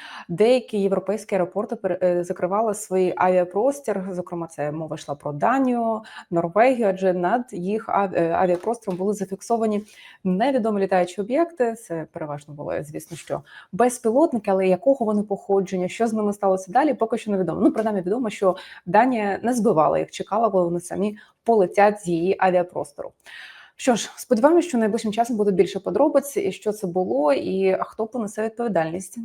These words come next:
якщо дійсно це було порушення авіапростору.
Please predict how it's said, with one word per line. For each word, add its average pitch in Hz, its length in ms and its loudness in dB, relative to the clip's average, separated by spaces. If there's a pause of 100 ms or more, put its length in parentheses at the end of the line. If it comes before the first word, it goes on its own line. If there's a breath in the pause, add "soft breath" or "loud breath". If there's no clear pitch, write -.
якщо 190 420 -2
дійсно 202 380 -4
це - 140 -4
було 185 380 0 (640)
порушення 208 500 2
авіапростору. 175 640 0